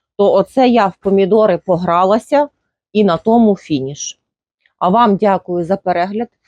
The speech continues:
Чи користуватись такими речами, чи не користуватись, то, звісно, обирає кожен сам собі. Е, я хочу вірити, що це дійсно природний стимулятор.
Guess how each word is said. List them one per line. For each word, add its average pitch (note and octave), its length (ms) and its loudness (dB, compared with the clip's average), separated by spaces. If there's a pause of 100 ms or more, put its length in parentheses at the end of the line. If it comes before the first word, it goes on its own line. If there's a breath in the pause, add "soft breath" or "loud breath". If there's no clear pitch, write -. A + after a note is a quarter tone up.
(180)
Чи - 160 -2
користуватись F#3+ 720 0
такими D#3+ 400 -6
речами, D#3+ 460 -4
чи F3+ 200 -4
не F3+ 180 2
користуватись, E3 680 -4
то, F#3+ 140 0
звісно, E3+ 400 -2
обирає E3 540 2
кожен F3 540 0
сам D#3+ 300 -2
собі. G#3 400 -2 (580 soft breath)
Е, D#3+ 360 4
я G#3 440 2
хочу G3+ 360 -2
вірити, G3 440 0
що F3 140 -8
це - 180 -12
дійсно E3+ 500 -4
природний F3 440 0
стимулятор. A3 680 0